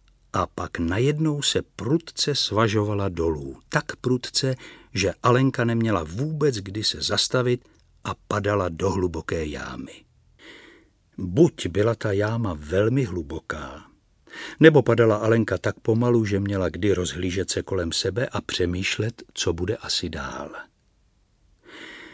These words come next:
Nejprve zkoušela dívat se dolů, kam to vlastně padá, ale nic neviděla. Bylo tam tma. Ohlížela se tedy po stěnách jámy a všimla si, že je tam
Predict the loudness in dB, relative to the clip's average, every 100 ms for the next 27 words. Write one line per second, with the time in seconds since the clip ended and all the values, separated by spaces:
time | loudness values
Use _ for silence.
0 | -20 -20 _ _ 0 2 6 6 6 4
1 | 2 6 6 6 2 -2 0 2 4 4
2 | 4 0 -4 -4 2 4 4 0 -2 0
3 | -2 -4 -4 -6 -6 -8 -8 -6 -8 -8
4 | -12 -16 _ _ 0 2 0 -2 -4 -2
5 | -4 -4 -10 -14 -20 _ 0 2 2 -2
6 | -6 -6 -6 -6 -8 _ _ _ _ _
7 | _ _ _ _ _ -20 -10 6 8 8
8 | 6 4 2 2 0 0 0 0 -2 -2
9 | 0 -2 -2 -6 -8 -8 -8 -8 -10 -12
10 | -20 -20 -20 -20 _ -6 -4 -2 0 2
11 | 2 0 0 0 0 0 2 0